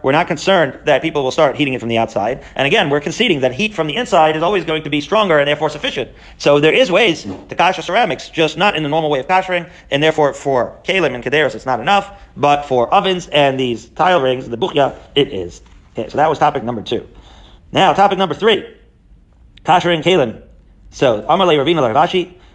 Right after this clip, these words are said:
Hane Sakini Befischa. This is twelve lines down on Lamed Amud Beis. Hane Sakini Befischa, Hechi Avdinin Lahu.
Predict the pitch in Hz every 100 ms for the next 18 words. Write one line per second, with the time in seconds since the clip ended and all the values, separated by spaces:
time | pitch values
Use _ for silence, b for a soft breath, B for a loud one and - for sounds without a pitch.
0 | - 208 220 202 - 202 196 135 156 196
1 | 175 - - _ - 117 170 151 139 117
2 | 151 156 135 117 120 110 95 151 170 165
3 | b b b b - 196 196 135 - 190
4 | 147 196 202 175 175 190 156 143 151 131
5 | 120 87